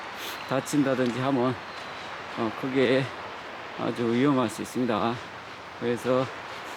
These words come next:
맨발 걷기는 항토길이 됐든 바닷길이 됐든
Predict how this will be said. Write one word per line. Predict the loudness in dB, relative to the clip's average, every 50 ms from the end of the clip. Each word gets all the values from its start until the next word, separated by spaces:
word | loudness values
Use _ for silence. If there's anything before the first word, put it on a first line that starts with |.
| -10 -8 -2
맨발 | 0 2 4 4 4 4 4 4
걷기는 | 4 2 2 2 2 4 4 6 6 6 4 4 2 2 -2 -6 -10 -10 -10 -10 -10 -10 -10 -10 -10 -10 -6 -2
항토길이 | 2 2 2 2 2 0 0 2 2 4 4 6 6
됐든 | 6 4 4 4 4 4 6 6 6 6 6 6 6 6 6 4 4 2
바닷길이 | 2 2 2 2 2 2 0 2 2 2 4
됐든 | 4 4 2 2 2 2 4 6 6 6 6 6 6 4 2